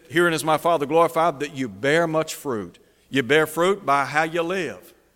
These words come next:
You bear fruit by leading others to Christ. You bear fruit by being the light of the world, the salt of the earth, et cetera.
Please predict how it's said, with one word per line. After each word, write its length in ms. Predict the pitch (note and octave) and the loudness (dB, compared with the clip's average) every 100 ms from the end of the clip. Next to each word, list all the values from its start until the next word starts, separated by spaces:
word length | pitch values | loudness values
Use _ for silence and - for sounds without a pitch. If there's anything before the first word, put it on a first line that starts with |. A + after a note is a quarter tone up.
| _ _ _ _ _ _ _ _ _ - | _ _ _ _ _ _ _ _ _ -10
You 140 | C#3+ | -6
bear 300 | B2+ E3+ E3+ | 0 2 2
fruit 380 | - F3 G3+ D3+ | 0 0 0 2
by 160 | D3+ | 2
leading 380 | C#3+ D#3 E3+ E3 | 2 2 0 0
others 280 | D#3+ E3+ - | 0 -2 -6
to 100 | F3+ | -8
Christ. 720 | - F3 C3+ G2+ E2+ - - _ _ _ _ _ _ - | -2 0 0 -2 -8 -14 -14 _ _ _ _ _ _ -6
You 120 | D3 | -4
bear 300 | C3+ D#3+ F3+ | 2 4 4
fruit 460 | E3+ F3 F#3+ G#3+ D3 | 2 2 4 4 2
by 300 | D3+ D3 B2+ - - C3 | 2 2 0 -10 -16 -8
being 420 | E3+ F3 E3 - | -6 -6 -8 -8
the 100 | C#3+ | -4
light 280 | D3+ F3 E3+ | 0 0 0
of 80 | |
the 60 | D#3+ | -4
world, 640 | D#3 D#3+ C#3 F#2+ D#2+ - _ _ _ _ _ _ _ _ _ _ | -2 -2 -2 -6 -14 -20 _ _ _ _ _ _ _ _ _ _
the 60 | C3+ | -10
salt 400 | - F3+ F3+ E3+ | -2 2 2 0
of 80 | D#3+ | -6
the 120 | D#3+ | -2
earth, 280 | D3 A#2 B2 | -2 -2 -8
et 100 | - | -12
cetera. 400 | - C3+ F#2+ | -8 -8 -8